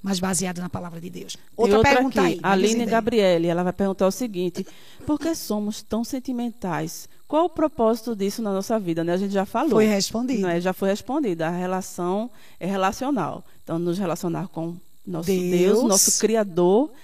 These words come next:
Speaker 2: que nos compartilhou essas emoções que o pecado afetou, né? E também com o nosso próximo.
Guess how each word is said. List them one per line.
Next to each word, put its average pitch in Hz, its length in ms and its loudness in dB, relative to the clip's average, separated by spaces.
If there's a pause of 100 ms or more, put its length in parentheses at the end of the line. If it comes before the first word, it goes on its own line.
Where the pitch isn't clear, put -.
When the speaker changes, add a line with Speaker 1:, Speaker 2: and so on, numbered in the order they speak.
(140)
Speaker 2:
que - 80 -8
nos 190 200 -2
compartilhou 247 680 -2
essas 208 220 -4
emoções 190 580 -4 (260)
que 202 120 0
o 196 40 -4
pecado 165 480 -4
afetou, 208 640 -2 (320)
né? 185 220 -4
E 208 80 -6
também 208 500 0 (440)
com 202 140 -8
o - 20 -2
nosso 190 320 -4
próximo. 165 580 -6